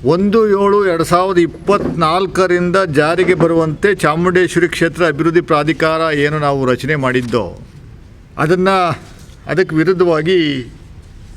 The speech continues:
ಆ, ಮಹಾರಾಣಿಯವರು,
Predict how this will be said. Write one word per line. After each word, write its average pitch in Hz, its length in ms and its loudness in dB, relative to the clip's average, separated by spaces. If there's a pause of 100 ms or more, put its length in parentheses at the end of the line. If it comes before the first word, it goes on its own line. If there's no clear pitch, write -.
(720)
ಆ, 135 160 -10 (880)
ಮಹಾರಾಣಿಯವರು, 151 1000 0